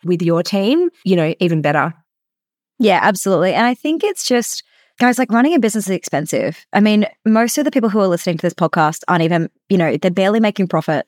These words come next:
Speaker 2: in their current business. And I'm talking, like, there are people listening to this podcast right now that are making millions of dollars and they're maybe bringing in three to five percent profit after all the taxes, all the costs, all the team member costs, all the wages. And it's not just the cost of the team member, it's also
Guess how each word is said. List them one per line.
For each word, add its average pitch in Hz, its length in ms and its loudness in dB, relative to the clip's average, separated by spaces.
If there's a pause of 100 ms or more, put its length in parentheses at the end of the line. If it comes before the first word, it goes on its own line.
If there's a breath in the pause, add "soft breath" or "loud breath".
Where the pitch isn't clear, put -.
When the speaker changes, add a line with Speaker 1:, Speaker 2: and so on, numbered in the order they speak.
Speaker 2:
in 220 180 2
their 185 120 0
current 254 300 0
business. - 280 -2
And 240 180 2
I'm 359 280 2
talking, 311 400 0
like, 247 200 0
there 494 160 -2
are 381 60 0
people 311 180 0
listening 269 240 2
to 262 60 -4
this 233 80 -6
podcast 233 340 -2
right 214 140 0
now 277 160 0
that 185 100 -2
are 190 60 0
making 202 300 0 (260 loud breath)
millions 302 400 2
of 180 80 0
dollars 175 340 0
and 190 120 -2
they're 185 100 0 (260 loud breath)
maybe 220 220 2
bringing 208 320 0
in 202 100 0
three 214 200 -2
to 202 80 -2
five 269 280 0
percent 202 320 -4
profit 165 300 -2
after 165 260 -2
all 233 80 2
the 269 80 0
taxes, 190 440 -2
all 208 120 0
the 247 100 0
costs, 220 420 -2
all 202 160 0
the 220 260 -2 (340 soft breath)
team 254 260 2
member 240 220 2
costs, 220 580 -2
all 208 160 0
the 233 80 0
wages. 226 380 0
And 269 120 0
it's 277 120 -6
not 311 160 -2
just - 300 -4
the 214 80 -2
cost - 300 -4
of 247 60 -2
the 220 80 0
team 311 240 0
member, 175 380 2
it's 208 200 -4
also 247 320 0